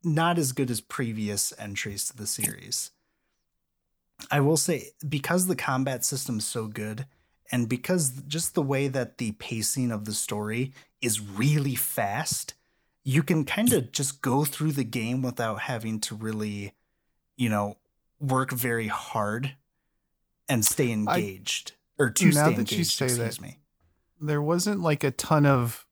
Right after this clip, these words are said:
Speaker 2: like, digging through my inventory and trying to figure stuff out and optimizing things. Like, that wasn't a huge part of the game. You kinda just play it, and it, uh, doesn't hold your hand per se, but it, it,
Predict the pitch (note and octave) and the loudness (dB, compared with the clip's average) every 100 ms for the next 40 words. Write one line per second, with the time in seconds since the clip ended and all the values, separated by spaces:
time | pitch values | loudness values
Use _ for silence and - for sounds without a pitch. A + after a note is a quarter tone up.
0 | _ _ - A2+ A#2+ A#2+ C#3+ C3 C3 A#2+ | _ _ -2 0 -2 -2 0 2 2 2
1 | A#2+ - B2 A#2+ A2 A2 D3+ C3+ A#2 A#2 | 0 0 2 2 2 -2 0 2 2 0
2 | - A#2+ A2+ A2 A2+ C#3 B2 A2+ - B2 | 0 0 2 0 0 2 2 0 -2 -4
3 | B2 - B2 A#2 A#2+ A#2 G#2 B2+ - - | -2 0 -2 0 0 -2 0 0 2 0
4 | A#2 A2+ A2+ A2+ - A2+ A#2+ A2+ C#3+ F3+ | 0 0 0 -2 -2 -4 -4 -2 -2 0
5 | D#3 C#3+ A#2+ A#2 A2+ - B2 G#2+ F#2 A2 | 0 0 -2 -2 -4 -2 -2 0 -4 -6
6 | A2 G#2+ - D#3 B2+ A2 - - F#2+ G2+ | -4 -4 -2 0 0 -2 -6 -6 -6 -6
7 | C#2+ - _ _ _ - A2+ G#2 - _ | -10 -18 _ _ _ -4 -2 -2 -6 _
8 | _ _ - G2+ G2 F#2 G2 _ - F#3 | _ _ -8 -4 -2 -4 -8 _ -2 0
9 | G#3 B2+ - C3+ C#3 B2 A#2 G#2+ - A#2 | 2 -2 2 2 4 2 0 0 -4 -4
10 | B2 - G3 - G#3 G3 G#3+ A3 G3 A#2 | -2 -2 -4 -4 -4 -2 0 0 0 2
11 | G#2+ G2 A#2 G#2 | 0 0 -2 -4